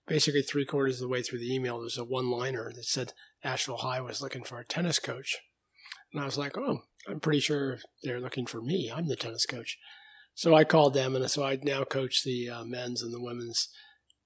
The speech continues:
guys and the girls teams at Asheville High. And that's a lot of fun. Takes a bit of more time than I like it to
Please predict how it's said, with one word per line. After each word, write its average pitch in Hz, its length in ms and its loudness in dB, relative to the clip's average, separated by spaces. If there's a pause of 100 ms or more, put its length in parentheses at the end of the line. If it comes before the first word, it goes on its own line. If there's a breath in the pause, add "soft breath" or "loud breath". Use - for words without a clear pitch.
(460)
guys 123 260 2
and 123 80 -4
the 123 60 -6
girls 123 300 -4
teams 117 520 -2
at 120 120 -4
Asheville 120 340 -4
High. 156 300 0 (720 soft breath)
And 123 220 -4
that's 120 140 -6
a 123 60 -2
lot 123 200 -2
of 113 80 -6
fun. 120 260 -4
Takes 127 240 -6
a 127 40 -10
bit 120 120 -4
of 120 140 -8 (200)
more 123 200 -2
time 139 240 2
than 135 100 4
I 127 80 -2
like 127 240 -4
it 131 120 -4
to 131 320 -2